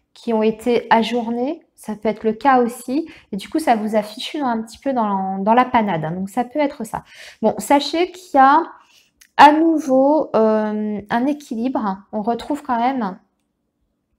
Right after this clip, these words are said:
tant bien que mal un équilibre financier sur ce mois de novembre. Je dirais plutôt fin novembre.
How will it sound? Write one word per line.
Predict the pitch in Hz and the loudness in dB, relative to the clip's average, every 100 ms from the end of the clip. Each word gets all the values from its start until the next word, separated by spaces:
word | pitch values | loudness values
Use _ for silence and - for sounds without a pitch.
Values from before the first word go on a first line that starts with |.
| _ - - | _ -20 0
tant | 311 311 | 4 4
bien | 269 262 | 2 -2
que | 254 - | -4 -2
mal | 240 262 | 4 4
un | - 226 | 2 0
équilibre | 240 247 254 294 247 | -2 -4 -4 -2 -2
financier | 233 - 240 233 - | -6 -6 -4 -4 -6
sur | 285 233 | -8 -8
ce | 226 233 | -8 -6
mois | 226 233 | -4 -2
de | |
novembre. | 220 214 254 277 | -2 0 -2 -2
Je | - | -8
dirais | 233 262 | -4 -4
plutôt | - 269 | -2 -2
fin | 262 - 285 | -2 -2 0
novembre. | 269 226 220 240 269 208 | 0 0 0 0 0 -4